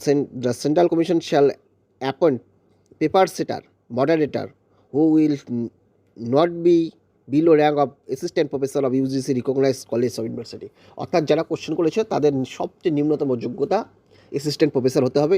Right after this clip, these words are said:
ইউ জি সি recognized college বা ইউনিভার্সিটির। The Central Commission shall conduct O M R based written test in duplicate, the duplicate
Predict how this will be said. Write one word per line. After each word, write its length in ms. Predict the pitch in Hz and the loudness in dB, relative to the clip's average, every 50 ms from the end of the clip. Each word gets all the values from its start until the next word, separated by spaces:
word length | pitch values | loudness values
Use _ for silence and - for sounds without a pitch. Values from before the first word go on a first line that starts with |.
| - - 147 | 0 0 -2
ইউ 60 | 143 139 | 0 0
জি 80 | 139 131 - | 0 -2 0
সি 100 | - 135 127 120 - _ _ _ _ _ _ _ _ - | -2 -2 -2 -4 -8 _ _ _ _ _ _ _ _ -6
recognized 400 | - - 147 135 135 131 120 - - | 0 2 2 4 4 2 0 -2 -2
college 200 | - 123 139 143 143 | 0 2 2 2 2
বা 40 | 127 | 0
ইউনিভার্সিটির। 440 | 117 117 113 110 - - 104 - - - _ _ _ _ _ _ _ _ _ - - - - - _ - | 0 0 -4 -4 -6 -10 -14 -14 -18 -20 _ _ _ _ _ _ _ _ _ -20 -20 -20 -20 -16 _ -2
The 80 | 120 113 - | -2 2 2
Central 240 | 147 147 156 170 165 | 2 4 4 2 2
Commission 300 | 160 160 156 - 175 165 165 165 156 - - | 2 0 2 2 2 2 2 0 -2 -6 -2
shall 160 | - 156 139 139 - | 0 2 2 2 2
conduct 300 | 143 147 147 160 151 - - 147 | 0 2 2 2 0 2 4 4
O 20 | 156 156 | 4 6
M 20 | 160 165 | 4 2
R 20 | 156 147 | 2 4
based 140 | 151 151 135 127 | 4 4 2 2
written 200 | 123 - 147 151 135 | 0 0 -2 0 2
test 180 | 156 151 143 - _ _ _ _ _ _ _ _ _ _ _ _ - | 0 0 0 -2 _ _ _ _ _ _ _ _ _ _ _ _ -4
in 40 | 147 139 131 | -4 -2 0
duplicate, 500 | 143 131 131 156 160 147 - 156 156 151 - _ _ - - | 0 0 4 4 4 4 6 4 4 4 0 _ _ -8 -6
the 60 | 127 117 | -4 -4
duplicate 500 | 139 135 156 165 165 151 160 165 156 - | -4 -2 0 0 0 2 2 0 0 -2